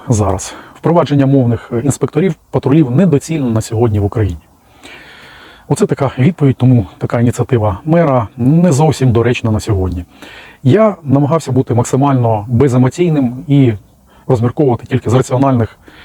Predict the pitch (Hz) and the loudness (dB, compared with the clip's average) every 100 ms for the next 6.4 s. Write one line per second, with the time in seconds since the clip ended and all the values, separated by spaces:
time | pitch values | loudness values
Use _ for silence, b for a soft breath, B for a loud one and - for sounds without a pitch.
0 | B B B - 147 131 101 110 147 180 | B B B -2 -2 0 -4 -2 0 0
1 | 165 - - 165 160 196 170 127 - - | -2 -6 -2 0 2 2 2 0 -2 -2
2 | 165 139 151 135 143 - 131 139 135 127 | 0 0 0 0 0 -2 -2 0 0 -2
3 | 107 101 180 - 110 _ - 165 185 - | -2 0 0 0 -10 _ -4 0 0 0
4 | 139 143 131 - B B B B B B | 0 0 -2 -16 B B B B B B
5 | 127 156 - 131 180 - 131 123 131 139 | 0 0 0 0 0 2 -2 0 2 2
6 | 180 208 - 131 | 4 2 2 -4